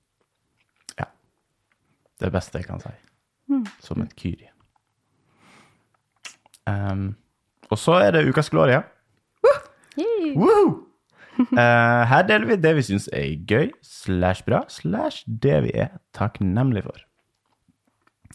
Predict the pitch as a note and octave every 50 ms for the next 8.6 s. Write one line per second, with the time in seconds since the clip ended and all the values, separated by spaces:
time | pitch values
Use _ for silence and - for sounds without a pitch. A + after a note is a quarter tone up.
0 | - - F2 E2 F#2 F2+ E2 - F2 F2+ F2 - - - - - - - - -
1 | - - - _ _ _ _ _ - F#2+ F#2+ F2+ F#2 F#2 - F2 F2+ - - -
2 | F#2+ F#2 - F#2+ G2 F#2+ G#2 B2 F#3 - _ _ _ _ _ _ - - - -
3 | - - _ _ _ _ _ _ _ _ - A3+ C3+ C3+ C3+ C#3 C#3 C#3+ D3+ D#3+
4 | G#3+ F4 - _ _ _ _ _ - - A2 G#2 G2 - - C#3+ F#3+ - - -
5 | - C#4+ D4 B3+ A3 G3+ F#3+ F#3 E3+ - D3 B2+ G2+ - - - - - - _
6 | _ _ _ _ _ _ _ _ _ _ _ _ _ _ _ _ _ _ _ -
7 | E4+ D#4 G3 D3+ _ _ _ _ _ _ _ _ _ _ _ _ _ _ _ _
8 | _ - A2 G#2+ G#2 G2+ G2 G2 G2+ - -